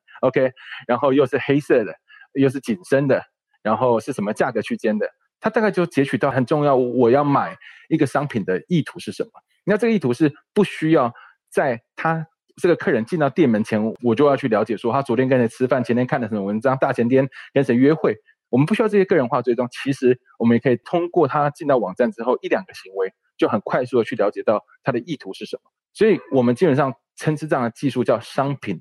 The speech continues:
理解，我们透过理解商品背后的特征去理解使用者的意图，那不用做到个人化的一个追踪。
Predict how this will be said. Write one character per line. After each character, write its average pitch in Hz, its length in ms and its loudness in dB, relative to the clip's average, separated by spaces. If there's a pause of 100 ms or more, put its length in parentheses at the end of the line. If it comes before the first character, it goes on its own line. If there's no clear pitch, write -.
理 95 220 -6
解， - 320 -4 (380)
我 120 60 2
们 143 100 4
透 190 180 0
过 160 140 2
理 135 120 0
解 110 240 -2 (220)
商 175 260 -4
品 104 200 -4 (680)
背 160 120 2
后 147 80 2
的 123 80 0
特 160 280 0
征 113 260 -2 (280)
去 160 180 -2
理 113 240 2
解 110 320 -4
使 - 180 -4
用 127 120 4
者 113 80 0
的 92 80 -2
意 120 160 0
图， 78 320 -10
那 117 100 0
不 - 120 0
用 127 120 2
做 127 140 0
到 113 120 2
个 - 140 0
人 98 140 0
化 92 120 -2
的 90 80 -4
一 90 40 -8
个 95 80 -8
追 95 180 -2
踪。 92 240 -2